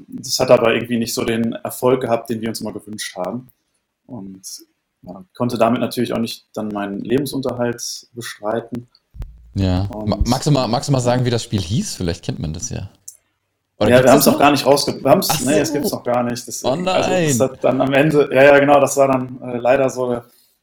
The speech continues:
Speaker 1: ich dann irgendwann ausgestiegen bin, ähm, weil's halt einfach nicht vorangegangen ist. Ja.
Speaker 2: Hm, okay, okay,
Speaker 1: So,
Speaker 2: okay.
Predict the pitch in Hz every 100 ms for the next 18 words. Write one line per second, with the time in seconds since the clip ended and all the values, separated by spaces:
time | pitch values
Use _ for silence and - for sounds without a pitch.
0 | _ _ _ _ _ _ - 131 143 143
1 | 131 139 - - 131 123 120 117 120 -
2 | 123 113 110 113 _ - 117 120 117 117
3 | 117 120 - 117 123 113 - - - -
4 | - - 107 - 95 95 90 92 - 98
5 | 90 82 95 87 - 87 85